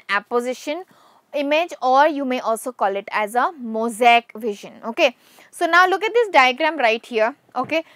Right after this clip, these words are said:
Before we begin any of the theory part, let's just have a insight of what is this actually going to be leading to, okay. Can you see in this diagram that these are all the different corneas lined up together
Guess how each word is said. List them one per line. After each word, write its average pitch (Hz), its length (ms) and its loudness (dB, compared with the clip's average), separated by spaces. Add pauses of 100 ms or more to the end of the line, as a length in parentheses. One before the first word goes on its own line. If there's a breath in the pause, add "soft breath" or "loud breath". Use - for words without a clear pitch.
(140 soft breath)
Before 381 380 2
we 427 120 4
begin 269 360 -2
any 233 340 -2
of 262 200 -2
the 277 80 -6
theory 214 420 -6
part, 175 380 -6
let's 233 160 -6
just - 400 -10
have 247 260 0
a 285 160 4 (260 soft breath)
insight 277 460 -2
of 311 120 2
what 233 440 2
is 320 180 -4
this 285 300 -8
actually 247 400 -6
going 214 240 -4
to 226 80 -10
be 277 140 -4
leading 208 440 -4
to, - 120 -14 (160)
okay. 226 280 -4 (260 soft breath)
Can 330 140 0
you 392 120 0
see 466 240 4
in 403 80 -8
this 415 160 -2
diagram 247 560 2
that 262 180 0
these 254 200 -6
are 285 140 6
all 233 400 6
the 269 360 6 (360 soft breath)
different 247 760 -6 (240)
corneas 226 800 -10 (200)
lined 226 400 -8
up 233 220 -4
together 202 560 -6